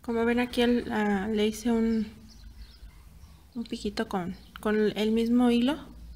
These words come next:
Solamente amarré los hilitos y los desmenucé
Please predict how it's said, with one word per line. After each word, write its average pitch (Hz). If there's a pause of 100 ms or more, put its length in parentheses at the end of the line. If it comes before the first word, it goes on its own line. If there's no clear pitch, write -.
(420)
Solamente 233
amarré 208
los 220
hilitos 214
y 214
los 190
desmenucé 202